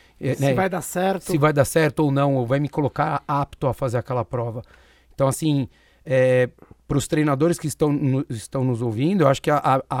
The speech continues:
Speaker 1: a, a lição pra quem não tem tanto tempo de experiência ou os que têm mais tempo que nós, é que a gente tem,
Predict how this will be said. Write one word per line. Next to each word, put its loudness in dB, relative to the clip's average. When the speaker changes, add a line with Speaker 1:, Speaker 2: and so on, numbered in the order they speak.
Speaker 1:
a, -6
a 0
lição 0
pra -8
quem -2
não 0
tem 0
tanto -4
tempo -6
de -8
experiência -2
ou 0
os -6
que -12
têm -4
mais 0
tempo -6
que -8
nós, -2
é -4
que 0
a 4
gente 0
tem, 0